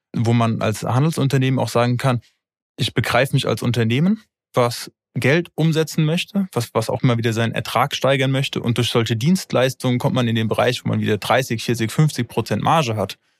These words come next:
währenddem man als weiter, als jemand, der einkauft und verkauft, eher bei geringeren Margen liegt.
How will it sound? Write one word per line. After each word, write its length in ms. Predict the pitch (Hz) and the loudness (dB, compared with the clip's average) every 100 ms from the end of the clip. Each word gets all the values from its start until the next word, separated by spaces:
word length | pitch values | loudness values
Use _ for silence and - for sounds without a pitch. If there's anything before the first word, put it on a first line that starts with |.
| _ _ | _ _
währenddem 480 | 113 123 131 123 120 | 0 2 2 0 0
man 160 | 123 - | 0 -2
als 280 | - - - | -8 -6 -2
weiter, 340 | 147 165 151 | -2 -2 -4
als 160 | 101 - | -4 -2
jemand, 220 | 117 110 | 0 -2
der 100 | - | -2
einkauft 400 | 131 - 123 - | -2 0 -2 -4
und 120 | 104 | -6
verkauft, 560 | - 139 - 135 135 - - - - | 0 -2 0 -2 -2 -6 -16 -20 -6
eher 180 | 123 123 | 0 2
bei 120 | 113 | 2
geringeren 460 | 110 120 143 123 104 | 0 2 2 2 0
Margen 340 | - 98 104 | -2 -2 -2
liegt. 340 | 92 - - | -4 -6 -14